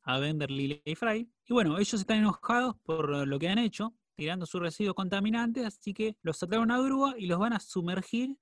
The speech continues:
a estas aguas putrefactas donde una vez que salgan van a salir transformados en mutantes.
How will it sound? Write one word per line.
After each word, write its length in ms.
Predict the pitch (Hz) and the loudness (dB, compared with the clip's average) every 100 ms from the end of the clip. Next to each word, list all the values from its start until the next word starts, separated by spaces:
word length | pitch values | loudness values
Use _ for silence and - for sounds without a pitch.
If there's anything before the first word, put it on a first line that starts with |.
| _ | _
a 120 | - | -8
estas 340 | 160 - 156 - | -6 -4 -4 -2
aguas 400 | 185 185 185 156 | -2 -2 -2 -4
putrefactas 600 | - 143 156 - 214 208 | -4 -4 -2 -2 -2 -4
donde 220 | 175 160 175 | -6 -4 -2
una 160 | 202 | -2
vez 140 | 220 - | -2 -2
que 280 | 185 156 | -2 -2
salgan 540 | 139 - 233 247 262 240 _ - | -4 0 2 2 -2 -6 _ -6
van 180 | 170 175 | -4 -2
a 40 | |
salir 240 | - 190 | -2 -2
transformados 840 | 185 160 - 165 156 165 175 175 - | 0 0 0 0 0 0 -2 -2 -2
en 80 | 143 | -4
mutantes. 580 | 135 127 107 - - | -2 -4 -4 -12 -20